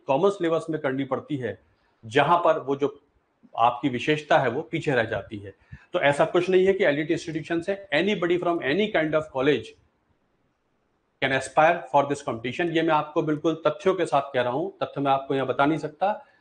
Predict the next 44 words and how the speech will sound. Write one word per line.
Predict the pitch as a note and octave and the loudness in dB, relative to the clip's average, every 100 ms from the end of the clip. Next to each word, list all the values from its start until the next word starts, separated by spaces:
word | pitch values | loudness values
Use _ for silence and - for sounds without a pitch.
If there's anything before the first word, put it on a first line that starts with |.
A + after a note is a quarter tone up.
| - | -6
लेकिन | C3+ C#3+ | -2 2
मेरा | C#3 C#3+ - - | 4 4 4 2
तजुर्बा | C3 D3+ F3 | 0 4 2
बताता | D3+ C#3 B2+ C#3+ | 2 0 0 2
है। | D3+ | 2
आप | D3 | 2
बिल्कुल, | B2 D3 D#3 F#3+ G3 C#3+ | 0 -2 0 -2 -2 -4
ये | C3+ | -2
बिल्कुल | C#3+ E3 F#3+ | 0 2 2
ना | E3+ | 2
समझें | D#3+ C3+ B2+ C3 _ _ _ | -2 -2 -2 -6 _ _ _
कि | C#3+ | 2
आप | C#3 - | 2 0
छोटे | - C3+ E3 | -6 0 2
exam, | D3+ C3 D3 - - | 2 0 -4 -6 -6
colleges | C3 C3+ C#3+ D#3 - | -2 -2 -2 -4 -4
से | |
हैं, | D3+ D#3 D#3+ _ _ _ | -4 -4 -6 _ _ _
तो | - | -2
आपको | C3 C#3 - E3 | 2 2 2 -2
इस | C#3 | -2
exam | B2+ B2 B2+ | -2 0 0
में | C3 C#3 | 0 -4
किसी | C3+ - E3 G3 | -6 -4 -2 -2
तरीके | E3+ D3+ D3+ | -4 -6 -6
की | D#3 | -6
कोई | D#3+ D3 | -2 0
रुकावट | C3 B2 A#2+ A#2 | 2 0 0 -4
है। | A2+ A#2 - | -6 -8 2
कोई | F#3 | 6
रुकावट | G3 F3 D3+ D3+ C#3+ | 6 6 4 2 0
नहीं | C3 | -2
है | B2 | 0
आपको, | A2 - A2 | -4 -6 -8
बिल्कुल | A2 E3 F3 F3 | 0 0 2 0
रुकावट | D#3 C#3+ C#3 C3+ | 2 2 2 -4
नहीं | C3 C3+ | -6 -4
है, | F#3 - _ _ _ | -6 -8 _ _ _
आप | C#3 C#3 | 2 4
आराम | C3 C#3+ | 4 4
से | D3 C#3+ | 2 -2
दे | B2 | -2
सकते | - G2 - | -6 -12 -10
हैं। | G#2+ | -12